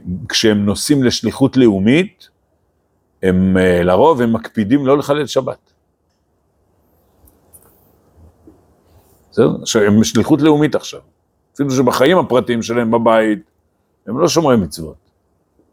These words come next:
אבל בשליחויות לאומיות, לא, לא רק ראשי ממשלה, גם שגרירים, אה, כן, יש, אה, מהלך כזה. אומר, אבל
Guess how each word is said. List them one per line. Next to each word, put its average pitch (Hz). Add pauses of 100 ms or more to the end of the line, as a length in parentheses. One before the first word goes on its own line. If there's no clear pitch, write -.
(140)
אבל 80
בשליחויות 95
לאומיות, 117 (580)
לא, 165
לא 190
רק 220
ראשי 120
ממשלה, 78 (360)
גם 151
שגרירים, 123
אה, - (1080)
כן, 73 (180)
יש, 131
אה, 117 (1160)
מהלך 95
כזה. 87 (140)
אומר, 123
אבל 139